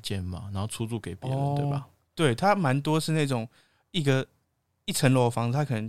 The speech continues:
Speaker 2: 隔出四五间房，小，小，小套房或小雅房。
Speaker 1: 对啊，这些隔间其实就有一部分的危险，万一发生火灾。
Speaker 2: 对。
Speaker 1: 如果说你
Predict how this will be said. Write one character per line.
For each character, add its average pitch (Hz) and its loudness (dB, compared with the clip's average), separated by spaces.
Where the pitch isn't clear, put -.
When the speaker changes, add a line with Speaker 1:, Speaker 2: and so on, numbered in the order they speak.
Speaker 2:
隔 117 -2
出 127 -6
四 - -2
五 113 -2
间 117 -4
房， - -10
小， - -2
小， 117 -2
小 110 -4
套 139 4
房 123 -4
或 131 -2
小 107 -6
雅 113 -6
房。 - -16
Speaker 1:
对 127 4
啊， 113 4
这 208 2
些 214 4
隔 113 4
间 135 0
其 113 -2
实 107 -2
就 117 0
有 76 -4
一 98 -10
部 113 -6
分 104 -4
的 90 -8
危 76 -8
险， 90 -8
万 117 0
一 113 -2
发 110 -2
生 101 -4
火 98 -8
灾。 - -10
Speaker 2:
对。 113 -10
Speaker 1:
如 113 -6
果 110 0
说 107 -4
你 101 -4